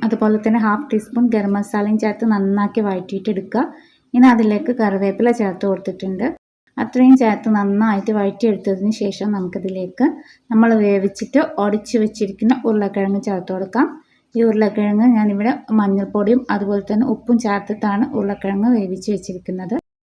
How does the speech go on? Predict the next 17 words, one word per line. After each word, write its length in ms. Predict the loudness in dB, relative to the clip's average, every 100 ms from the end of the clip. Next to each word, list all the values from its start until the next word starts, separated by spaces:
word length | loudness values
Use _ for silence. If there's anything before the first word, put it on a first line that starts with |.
| _ _
അതുടച്ചതും 720 | 0 4 4 4 2 2 4 2 2
അതുപോലെ 380 | 0 0 0 -2
തന്നെ 260 | -2 -2
നമ്മുടെ 300 | -2 -2 -2 -2
ഉള്ളിയും 460 | 0 2 2 2 0
ചേർത്ത് 380 | 0 -4 -4 -6
നന്നാക്കി 600 | -2 0 2 2 0 -2 -8
തന്നെ 240 | -4 -2
നമുക്ക് 320 | -2 -4 -6
മിക്സ് 280 | -6 -6 -8
ചെയ്യാം. 300 | -6 -2 -2 -4 -8 _ _ _ 0
ഞാനിവിടെ 300 | 2 4 2
ഉരുളക്കിഴങ്ങ് 680 | 2 0 0 -2 0 0 2 2
കൊണ്ടുള്ള 360 | 0 0 -2
ബോണ്ടയാണ് 560 | -2 -2 -2 -2 -2 -4
കേട്ടോ 160 | -6
തയ്യാറാക്കുന്നത്. 840 | -4 -4 -4 -4 -8 -8 -8 -4